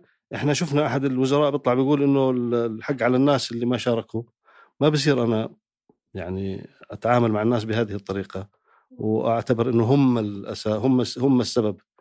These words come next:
أنتوا اللي، أنتوا السبب يعني. لا،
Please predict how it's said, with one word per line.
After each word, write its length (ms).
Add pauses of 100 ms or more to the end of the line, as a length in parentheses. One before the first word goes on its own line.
(420)
أنتوا 280
اللي، 360
أنتوا 220
السبب 380
يعني. 320 (480)
لا، 300